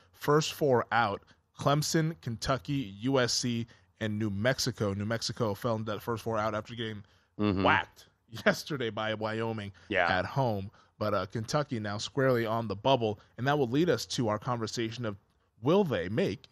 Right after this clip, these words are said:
Speaker 1: the N C double A tournament? It's a fun game that we'll play every single March. And the bubble and bracketology, those words now starting to be, uh,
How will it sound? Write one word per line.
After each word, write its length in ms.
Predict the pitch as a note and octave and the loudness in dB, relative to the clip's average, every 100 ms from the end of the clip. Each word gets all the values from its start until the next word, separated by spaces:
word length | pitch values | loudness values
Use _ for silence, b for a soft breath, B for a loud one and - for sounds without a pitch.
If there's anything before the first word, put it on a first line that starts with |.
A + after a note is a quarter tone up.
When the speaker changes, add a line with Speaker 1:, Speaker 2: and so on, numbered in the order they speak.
| B2 | -6
Speaker 1:
the 140 | D#3 G2+ | -6 -6
N 120 | G#2 | -8
C 160 | - | -4
double 260 | B2 A2+ C3+ | -2 -2 -2
A 80 | D3+ | -4
tournament? 460 | - A3+ C4 E2 - | -4 -4 -4 -6 -10
It's 100 | - | -8
a 40 | |
fun 240 | - F#3+ F#3+ | -2 -2 0
game 220 | F3 F3 | -2 -2
that 80 | G#2 | -4
we'll 120 | G#2 | -4
play 240 | - A2+ | -4 -4
every 160 | A#2 A#2+ | -4 -6
single 240 | - B2 | -8 -6
March. 360 | A2+ B2+ F#2+ - B B - | -4 -4 -6 -12 B B -4
And 340 | A#2 A2 A2 A2+ | -2 -2 -4 -6
the 80 | A#2+ | -4
bubble 400 | G#2 D3+ C#3+ C#3 | 0 2 4 2
and 120 | A#2+ | 0
bracketology, 960 | B2+ C#3 C3 - D3+ C#3+ D3 C3 C#3+ | 2 0 0 -2 2 2 2 0 0
those 260 | A#2+ C3+ C#3 | 4 4 4
words 340 | A#2+ C3 B2 | 2 0 0
now 240 | C3 A#2+ A#2+ B B | -2 -2 -2 B B
starting 300 | B - C#3 | B 2 2
to 80 | C3 | 2
be, 380 | A#2+ B2+ B2 A#2 | -2 0 2 2
uh, 240 | A2 G#2+ | 2 0